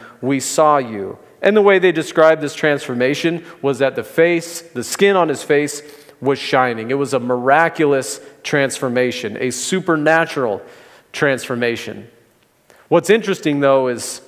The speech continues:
not only that his face was shining in this way, but the way they respond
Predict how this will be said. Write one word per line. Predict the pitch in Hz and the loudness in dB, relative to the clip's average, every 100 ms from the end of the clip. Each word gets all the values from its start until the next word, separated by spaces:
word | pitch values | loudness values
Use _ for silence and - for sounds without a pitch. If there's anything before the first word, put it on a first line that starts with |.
| _ | _
not | 143 160 156 | 2 4 4
only | 151 139 | 0 0
that | 139 | 0
his | 123 - | -2 -2
face | 147 143 | -2 -2
was | 120 101 | -6 -10
shining | - 156 175 156 131 | -2 2 2 0 -4
in | 123 | -4
this | 120 - - | -6 -8 -2
way, | 147 151 117 101 - - - _ _ - | 2 2 2 -4 -10 -20 -20 _ _ -2
but | 175 | 0
the | 175 | 2
way | 160 226 359 | 4 6 6
they | 285 170 | 4 2
respond | 147 - 151 131 110 98 | 0 -2 0 2 0 -6